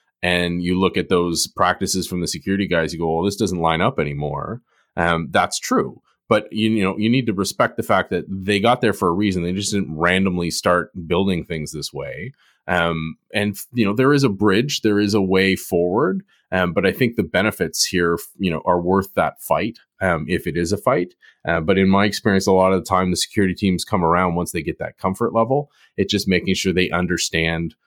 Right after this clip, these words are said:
why they should be comfortable, and that takes a little, uh, a little finesse sometimes.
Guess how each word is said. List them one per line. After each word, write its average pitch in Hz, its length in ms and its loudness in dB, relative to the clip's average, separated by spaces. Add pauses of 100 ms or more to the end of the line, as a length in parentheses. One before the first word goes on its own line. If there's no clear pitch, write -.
(160)
why 85 340 4
they 85 140 0
should 71 200 -4
be 78 120 -6
comfortable, 80 580 -4
and 80 100 -4
that 78 200 -8
takes 90 220 -6
a 104 40 -4
little, 104 400 0
uh, 104 300 2 (200)
a 110 60 -6
little 123 180 2
finesse 117 400 -2
sometimes. - 580 -10